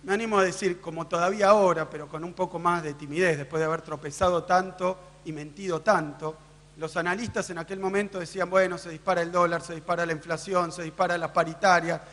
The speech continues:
se disparan las tarifas, se dispara todo", hablaron de cualquier disparate. Y sin embargo, y sin embargo, las empresas firmaron, el Estado trabajó, y lo más importante de todo, porque cuando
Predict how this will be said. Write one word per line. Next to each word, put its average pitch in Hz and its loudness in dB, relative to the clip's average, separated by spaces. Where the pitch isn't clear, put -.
se - -8
disparan 175 2
las 156 -2
tarifas, 175 -2
se 170 -8
dispara 160 0
todo", 190 4
hablaron 196 2
de 160 -6
cualquier 170 -4
disparate. 143 -6
Y 196 -2
sin 254 0
embargo, 233 10
y 180 -12
sin 196 -6
embargo, 226 6
las 185 -2
empresas 190 -6
firmaron, 226 4
el 170 -8
Estado 185 2
trabajó, 180 2
y 196 -6
lo 233 -2
más 294 4
importante 220 -2
de 202 0
todo, 233 2
porque 196 -10
cuando 208 -4